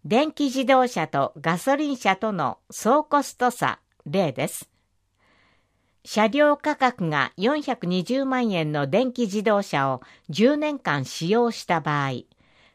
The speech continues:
実質負担額は二百五万円となり、同クラスのガソリン車の車両価格と比べて四十五万円お得になります。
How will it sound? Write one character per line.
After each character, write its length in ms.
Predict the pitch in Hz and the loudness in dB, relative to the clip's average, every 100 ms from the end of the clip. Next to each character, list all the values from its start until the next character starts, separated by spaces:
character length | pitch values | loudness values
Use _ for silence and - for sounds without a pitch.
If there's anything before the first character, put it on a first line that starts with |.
| _ | _
実 280 | 151 202 233 | -4 2 2
質 340 | - - 302 | 2 -4 -2
負 120 | 269 - | -2 0
担 240 | 269 240 | 0 2
額 280 | 175 170 160 | -4 -4 -2
は 240 | 127 135 - _ | 0 -2 -8 _
二 180 | 170 208 | -2 -2
百 360 | 214 302 - 240 | 0 -2 -2 0
五 160 | 196 | 2
万 300 | 196 247 247 | 4 4 2
円 220 | 220 196 180 | 2 0 -2
と 140 | 165 | -2
な 160 | 151 139 | -2 -4
り、 180 | - _ _ _ _ _ | -8 _ _ _ _ _
同 260 | 170 247 262 | 2 4 4
ク 120 | 269 | 2
ラ 160 | 233 233 | 0 0
ス 140 | 180 | -2
の 220 | 151 131 165 | -2 -2 0
ガ 140 | 180 | 0
ソ 160 | - 269 | 4 2
リ 160 | 294 | 2
ン 60 | 277 | -2
車 160 | - 165 | 0 2
の 140 | 143 | 0
車 200 | - 185 | 0 0
両 260 | 208 277 262 | 4 2 2
価 220 | 269 254 | 0 2
格 260 | 240 226 | 2 2
と 160 | - 135 | -2 -2
比 100 | 160 147 143 | 0 0 0
べ 100 | 135 | -2
て 260 | 139 131 - - - | -2 -4 -6 -20 0
四 260 | 240 320 | 2 4
十 280 | 262 180 151 | 2 0 0
五 180 | 135 147 | 0 -2
万 320 | 165 226 226 | 2 2 2
円 280 | 196 185 160 - | -2 -4 -8 -10
お 100 | 143 | -2
得 300 | 202 196 185 | 0 0 -2
に 120 | 160 | 0
な 160 | 151 139 | -2 -2
り 120 | 131 | -2
ま 140 | 143 | -4
す。 220 | - - | -4 -10